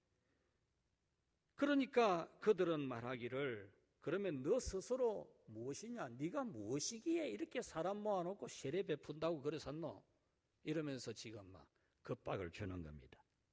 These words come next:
이십오 절에 가서는 또 물어 이르되 "그리스도도 아니고 엘리야도 아니고 그 선지자도 아니라면은 어찌하여 세례를 베푸느냐?"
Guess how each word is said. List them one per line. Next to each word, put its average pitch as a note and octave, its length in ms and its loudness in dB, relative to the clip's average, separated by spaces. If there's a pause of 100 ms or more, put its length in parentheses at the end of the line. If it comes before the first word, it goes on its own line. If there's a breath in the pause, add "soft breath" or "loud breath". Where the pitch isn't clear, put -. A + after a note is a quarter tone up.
(500 soft breath)
이십오 D3+ 600 2
절에 D3 260 6
가서는 A#2 760 0 (460 soft breath)
또 A3 480 12
물어 E3+ 640 6
이르되 F#2+ 540 -4 (220)
"그리스도도 D#3+ 720 6
아니고 C#3+ 420 4
엘리야도 C#3 640 2
아니고 B2+ 360 -4
그 D#3 200 2
선지자도 E3 720 0
아니라면은 G#2+ 1000 2 (680 soft breath)
어찌하여 C4 720 10
세례를 A3+ 640 12
베푸느냐?" D#3 600 4